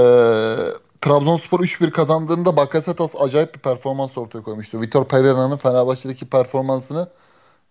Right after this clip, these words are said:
bitiren maç yani yerle bir eden maç. Ondan sonra bütün işler kötü gitmeye başladı. Ee, Bakasetas'ın falan böyle büyük maçları sevdiği bir hava vardı. Bakalım o nasıl bir performans ortaya koyacak. Biraz da hani Trabzon üzerinden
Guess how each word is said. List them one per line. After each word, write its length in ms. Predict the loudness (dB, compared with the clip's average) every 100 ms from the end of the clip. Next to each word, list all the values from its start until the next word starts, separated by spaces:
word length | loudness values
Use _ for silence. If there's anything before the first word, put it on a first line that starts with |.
| _ _ -8
bitiren 400 | -6 2 2 4
maç 260 | -2 -2
yani 180 | -4 2
yerle 320 | 2 4 2
bir 60 | -2
eden 220 | -4 -4
maç. 240 | -4 -6
Ondan 240 | -6 -6 -6
sonra 220 | -6 -10
bütün 180 | -10 -12
işler 300 | -6 -6 -6
kötü 200 | -10 -12
gitmeye 300 | -8 -4 0
başladı. 440 | 0 -2 -6 -6 -12 _ -20 -20 -20 -20 _
Ee, 40 | 0 0 0 -4 -4 -4 -6 -6 -4
Bakasetas'ın 680 | 0 0 2 2 0 0 0
falan 320 | 2 2 2
böyle 180 | -2 -2 -4 _
büyük 220 | -10 -4
maçları 340 | -2 -2 -6 -8
sevdiği 440 | -6 -6 -6 -6
bir 60 | 0
hava 260 | 4 4
vardı. 340 | 4 0 -6 -16 _ _ _ _ _ -12
Bakalım 260 | -8 -6
o 100 | -6
nasıl 220 | -8 -10
bir 60 | -12
performans 560 | -10 -10 -10 -10 -10 -10
ortaya 280 | -8 -10
koyacak. 340 | -8 -8 -6 0
Biraz 240 | 0 2
da 60 | 0
hani 140 | 0
Trabzon 360 | 0 0 0 -8
üzerinden 520 | -8 -6 -2 0 -2